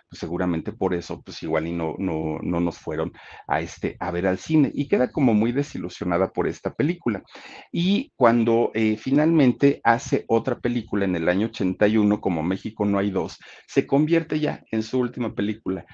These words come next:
De ahí ya no volvió a trabajar doña Kitty de Hoyos. ¿Por qué? Porque de ahí le empezaron a mandar guiones,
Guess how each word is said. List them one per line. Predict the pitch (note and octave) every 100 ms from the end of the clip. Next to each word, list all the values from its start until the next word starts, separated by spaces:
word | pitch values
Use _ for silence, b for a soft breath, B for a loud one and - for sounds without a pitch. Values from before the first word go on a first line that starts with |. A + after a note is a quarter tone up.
| b -
De | A#2
ahí | C#3 F3 D#3
ya | A2+ A2
no | A2+
volvió | G2+ F2+ F#2
a | F2+
trabajar | G2+ F#2 F#2+ F2
doña | F#2 E2+
Kitty | - F#2 F#2+
de | F2
Hoyos. | D#2+ D#2 -
¿Por | - B2+
qué? | - B3 - B B B
Porque | - - D3+ C#3 -
de | B2+ C3+
ahí | E3+
le | G3
empezaron | A3 C#3+ - B2 C#3+
a |
mandar | A2 F#2+ F#2+ A2
guiones, | A2+ A#2 A#2+ C#4+ D4